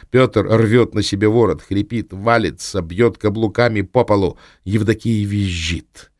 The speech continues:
Царица Наталья: «Опять! Опять, Петенька!» Кидается к сыну, но не может его удержать. Трехглазов, который до сих пор стоял неподвижно, подходит к преображенцам. Трехглазов: «Что стоите, дурни?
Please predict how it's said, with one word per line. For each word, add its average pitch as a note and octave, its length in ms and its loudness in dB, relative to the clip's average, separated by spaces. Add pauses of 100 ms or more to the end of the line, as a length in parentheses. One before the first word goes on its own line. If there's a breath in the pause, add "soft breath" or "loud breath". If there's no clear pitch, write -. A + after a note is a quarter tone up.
(220 soft breath)
Царица A2+ 520 2
Наталья: G#2 560 0 (260)
«Опять! C#4 640 2 (120)
Опять, C#4+ 580 4
Петенька!» D#4 1200 4 (280)
Кидается F#2 460 -6
к - 80 -20
сыну, G2+ 400 -4 (220 soft breath)
но C3 100 0
не C3+ 160 4
может A#2+ 400 2
его A2 240 2
удержать. G2+ 680 -4 (480 soft breath)
Трехглазов, A#2+ 760 4
который F2+ 380 0
до F2 140 -2
сих - 220 -6
пор G2 220 -2
стоял F#2+ 400 0
неподвижно, F#2 640 -2
подходит F#2 600 -4
к - 100 -20
преображенцам. F#2 920 -2 (360)
Трехглазов: F#2 760 0 (500)
«Что E2 240 -6
стоите, F2+ 440 2
дурни? E2+ 540 -2